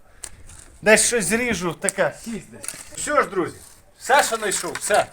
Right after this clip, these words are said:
більше нема. Поїдемо вже на природу другим разом, там щось будемо шукати грубше. Горіх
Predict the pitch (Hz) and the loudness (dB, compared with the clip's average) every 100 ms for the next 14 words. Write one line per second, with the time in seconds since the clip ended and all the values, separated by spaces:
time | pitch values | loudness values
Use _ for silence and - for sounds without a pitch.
0 | - 226 233 226 208 175 123 - 156 220 | -12 -12 -10 -12 -12 -10 -10 -10 -12 -10
1 | 202 170 175 170 - 170 175 139 135 135 | -10 -10 -8 -8 -8 -10 -10 -10 -16 -18
2 | 135 135 156 139 120 143 127 135 113 127 | -14 -6 -6 -6 -8 -8 -8 -18 -20 -20
3 | - 117 127 117 117 110 104 - _ - | -20 -12 -10 -10 -16 -18 -20 -20 _ -20
4 | - _ _ 139 208 240 | -20 _ _ -6 -4 -4